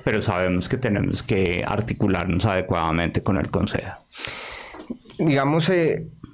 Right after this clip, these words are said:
Speaker 2: hay varias problemáticas, eh, eh, en, en la ciudad, eh, entre ellas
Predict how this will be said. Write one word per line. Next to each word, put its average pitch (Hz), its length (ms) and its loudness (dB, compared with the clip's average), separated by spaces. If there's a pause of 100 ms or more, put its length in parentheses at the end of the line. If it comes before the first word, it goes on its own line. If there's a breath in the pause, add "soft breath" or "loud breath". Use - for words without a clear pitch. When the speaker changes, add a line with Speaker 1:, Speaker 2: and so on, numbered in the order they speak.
(340)
Speaker 2:
hay 151 140 2
varias 180 480 2
problemáticas, 131 1120 2
eh, 107 580 2 (100)
eh, 92 460 0 (540)
en, 131 260 4
en 120 140 4
la 113 100 4
ciudad, 113 580 2
eh, 95 400 2 (1000 loud breath)
entre 127 440 2
ellas 156 540 2